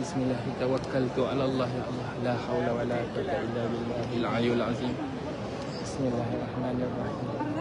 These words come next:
Bismillah, ya Allahu akbar. سبحان الله والحمد لله ولا إله إلا الله، الله أكبر. بسم الله، الله أكبر. بسم الله،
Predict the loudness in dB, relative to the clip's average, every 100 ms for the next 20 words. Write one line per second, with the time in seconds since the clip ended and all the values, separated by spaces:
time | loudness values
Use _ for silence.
0 | -4 -4 -4 -4 -4 -4 -2 0 4 6
1 | 8 8 8 8 8 8 10 10 10 10
2 | 8 8 6 6 4 4 2 0 0 -2
3 | -6 -6 -6 -6 -4 -4 -6 -4 -6 -6
4 | -6 -6 -6 -6 -4 0 2 4 4 6
5 | 6 4 4 4 2 0 0 2 0 2
6 | 2 4 6 6 6 6 4 2 -2 4
7 | 6 8 8 6 4 4 6 6 6 4
8 | 6 8 8 8 6 4 4 6 8 10
9 | 8 6 4 2 2 0 0 -2 -6 -6
10 | -4 -4 -4 -4 -4 -4 -4 -4 -4 -2
11 | 0 4 6 6 6 8 8 10 10 10
12 | 8 6 6 6 4 2 2 2 0 0
13 | 0 2 4 6 6